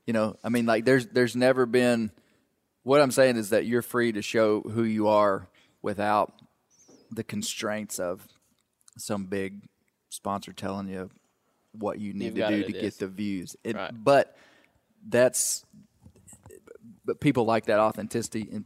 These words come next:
Speaker 1: and we're, and you're showing people a whole bunch of new stuff inside of hunting that maybe they were never exposed to, that the mainstream media did not expose people to.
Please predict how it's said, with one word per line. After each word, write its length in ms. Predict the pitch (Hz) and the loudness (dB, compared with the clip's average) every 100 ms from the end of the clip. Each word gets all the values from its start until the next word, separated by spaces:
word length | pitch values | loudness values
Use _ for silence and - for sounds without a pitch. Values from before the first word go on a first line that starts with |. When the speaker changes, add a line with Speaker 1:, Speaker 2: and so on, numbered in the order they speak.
| - | -6
Speaker 1:
and 180 | 120 113 | -4 -2
we're, 140 | 110 - | -4 -4
and 200 | 113 113 | -4 -4
you're 100 | 107 | -4
showing 340 | - 143 135 | 4 4 6
people 420 | 120 123 113 104 - _ _ _ | 2 0 0 -2 -4 _ _ _
a 100 | 95 | -14
whole 320 | - 135 127 | -4 0 0
bunch 320 | 117 113 117 98 | 2 0 0 -6
of 100 | 95 | -4
new 280 | 107 113 | -4 -4
stuff 440 | 107 - 110 113 - | -4 -2 0 0 -6
inside 280 | 107 104 98 | -6 -4 -4
of 60 | |
hunting 260 | 104 107 101 | -4 -6 -8
that 140 | 90 | -10
maybe 240 | 107 101 95 | -10 -8 -6
they 100 | 90 | -8
were 100 | 92 | -10
never 220 | 95 90 | -12 -12
exposed 420 | - - - - | -14 -16 -16 -16
to, 100 | - - _ _ - - _ _ - | -18 -20 _ _ -16 -16 _ _ -8
that 120 | 113 | -4
the 80 | 107 | -2
mainstream 640 | 117 127 135 - 131 117 | 0 0 0 -2 -4 -2
media 300 | 117 107 95 | -2 -4 -6
did 300 | 101 120 104 | -2 -2 0
not 180 | 107 95 | -2 -6
expose 380 | - - 92 - | -8 -10 -10 -10
people 240 | 95 92 | -16 -16
to. 160 | - | -18